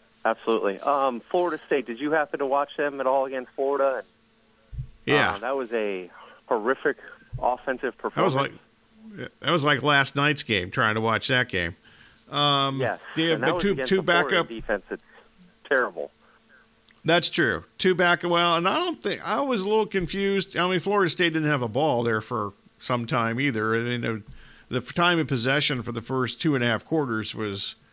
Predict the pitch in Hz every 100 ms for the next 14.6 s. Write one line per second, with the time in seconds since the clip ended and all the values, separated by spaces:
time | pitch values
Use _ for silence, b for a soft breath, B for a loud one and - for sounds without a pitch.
0 | b b b - 117 113 123 113 107 147
1 | 143 113 101 110 - 110 107 113 104 101
2 | 98 98 95 113 113 B B B B 131
3 | 131 135 151 180 185 208 - 311 - -
4 | 208 190 156 - 165 165 170 - 185 156
5 | 117 127 196 196 131 135 233 170 131 113
6 | 110 151 185 - B B 117 107 139 139
7 | 143 151 151 147 139 220 220 175 175 160
8 | 139 147 151 151 147 156 185 240 143 139
9 | 151 170 165 165 165 160 160 143 147 -
10 | 170 175 - 180 185 185 170 185 285 185
11 | 170 220 - 156 156 151 180 196 190 294
12 | 127 90 - 147 143 143 135 175 185 185
13 | - 190 185 170 - 147 123 B B B
14 | B 135 202 240 226